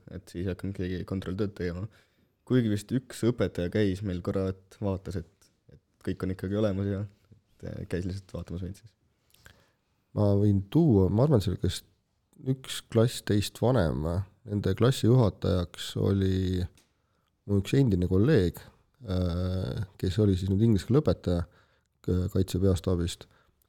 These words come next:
Speaker 2: ja nende õpilased tegelikult ei teadnud tema õpe-,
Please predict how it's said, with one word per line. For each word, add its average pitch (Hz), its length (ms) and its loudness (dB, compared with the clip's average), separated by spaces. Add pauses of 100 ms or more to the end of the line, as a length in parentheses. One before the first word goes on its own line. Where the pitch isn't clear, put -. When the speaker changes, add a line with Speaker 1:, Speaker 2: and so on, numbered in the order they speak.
(100)
Speaker 2:
ja 90 160 -4 (360)
nende 92 400 -2 (340)
õpilased 85 540 0
tegelikult 104 340 0
ei 95 80 2
teadnud 92 340 4
tema 87 280 2 (140)
õpe-, - 220 -2